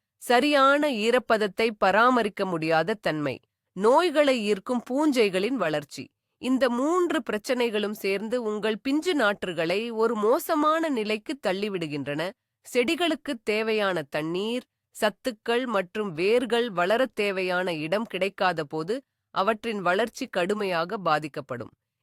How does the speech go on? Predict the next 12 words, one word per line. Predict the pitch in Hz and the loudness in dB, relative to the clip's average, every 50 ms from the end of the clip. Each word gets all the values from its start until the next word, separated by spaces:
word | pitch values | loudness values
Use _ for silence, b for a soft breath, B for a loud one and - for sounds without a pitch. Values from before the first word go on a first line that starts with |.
| _ | _
நீங்கள் | - 196 233 254 240 262 262 | -6 -4 -4 0 0 0 0
ஒரே | 220 190 196 214 254 294 330 370 349 | 2 0 0 2 2 0 -2 -2 -4
விதையை | 233 240 185 226 220 220 220 240 262 254 | -4 -4 -2 -2 0 0 -2 -2 -2 -4
ஒரு | 208 202 214 208 208 - - | -2 0 0 0 -2 -2 -2
கரித்தொட்டியிலும் | 202 208 320 - - - 220 180 - - 180 165 156 175 180 156 135 - _ _ _ _ | 0 0 0 -2 -2 -4 -4 -4 -4 -8 -8 -6 -6 -6 -6 -6 -10 -12 _ _ _ _
ஒரு | 185 208 208 247 | -4 -2 -2 0
சாதாரண | - 208 180 190 214 208 262 269 277 294 311 330 311 302 | 2 4 4 4 4 4 4 4 4 4 2 0 -2 -2
பிளாஸ்டிக் | 247 - - 190 185 202 - - - 254 233 - | -4 0 2 4 4 4 2 0 -8 -10 -8 -4
நாற்றுத் | 208 185 180 185 202 - - 226 240 180 _ | -2 0 0 0 0 -2 -6 -8 -8 -6 _
தட்டிலும் | - 180 170 - - 196 196 196 208 220 226 226 220 175 | -4 -4 -4 -2 -6 -6 -2 -2 -2 -4 -4 -8 -8 -6
நட்டுப் | 151 165 170 _ - - - _ | -6 -6 -4 _ -10 -10 -4 _
பாருங்கள். | 180 156 151 151 147 147 131 127 107 | 2 2 2 2 -2 -6 -8 -8 -10